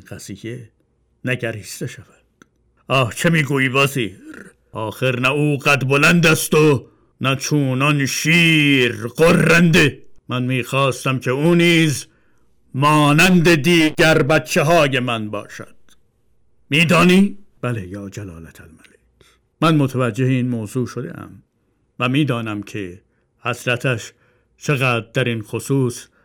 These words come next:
در فکر و اندیشه هستند، اما من فکر می‌کنم که این موضوعی نیست که بخواهد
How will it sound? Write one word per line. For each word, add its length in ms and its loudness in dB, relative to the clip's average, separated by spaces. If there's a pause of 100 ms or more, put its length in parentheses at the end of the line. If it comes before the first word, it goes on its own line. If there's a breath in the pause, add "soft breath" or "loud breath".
(200)
در 140 -2
فکر 360 -6
و 40 -4
اندیشه 460 -8
هستند، 840 -20 (540)
اما 240 0
من 180 -2
فکر 320 -8
می‌کنم 320 -10
که 120 -12
این 80 -6
موضوعی 380 -8
نیست 280 -4
که 60 -10
بخواهد 600 -14